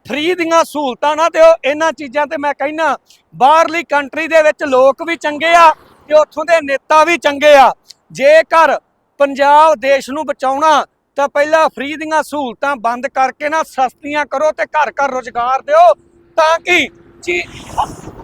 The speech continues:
ਚੀਜ਼ ਸਸਤੀ ਕਰੋ। ਔਰ ਜਿਹੜਾ ਸਾਰੇ ਕੋਈ ਜਿਵੇਂ ਕਹਿ ਲਓ ਹਰ ਘਰ ਨੂੰ ਪੰਜ ਸੌ ਰੁਪਇਆ ਮਹੀਨੇ ਦਾ ਬਿੱਲ ਲਾ ਦਿਓ, ਤੇ ਜੇਕਰ ਪ-,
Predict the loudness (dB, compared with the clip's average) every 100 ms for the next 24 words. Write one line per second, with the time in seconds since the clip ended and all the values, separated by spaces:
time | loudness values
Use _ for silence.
0 | -20 -20 _ _ -6 -2 -2 -2 -4 -4
1 | 0 0 0 -4 -4 0 4 8 8 6
2 | 0 _ _ _ _ _ _ 2 4 4
3 | 0 4 4 4 0 0 4 4 2 -4
4 | -4 -4 -4 0 4 6 6 4 _ 0
5 | 0 0 0 0 -2 -8 -4 -4 -6 -4
6 | -4 -4 -2 -2 -2 -8 -4 -2 0 2
7 | 0 0 0 4 6 4 0 _ _ -4
8 | 0 2 2 2 -2 -2 -12